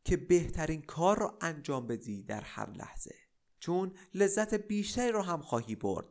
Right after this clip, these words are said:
و راحت تر زندگی خواهی کرد. منم گفتم: «خیلی ممنون مجله جان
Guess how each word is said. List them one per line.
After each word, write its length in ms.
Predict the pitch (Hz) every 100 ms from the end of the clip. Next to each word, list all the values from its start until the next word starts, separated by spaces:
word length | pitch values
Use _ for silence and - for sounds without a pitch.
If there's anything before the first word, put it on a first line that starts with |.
| -
و 100 | 117
راحت 540 | 123 135 131 151 143 -
تر 280 | 156 175 160
زندگی 460 | - 123 107 104
خواهی 280 | 101 104 104
کرد. 360 | - - - - _ _ -
منم 300 | 190 208 202
گفتم: 540 | 196 185 - 175 170 170 -
«خیلی 460 | - 214 220 220 202
ممنون 380 | 180 156 151
مجله 440 | 165 156 117 107 95
جان 200 | -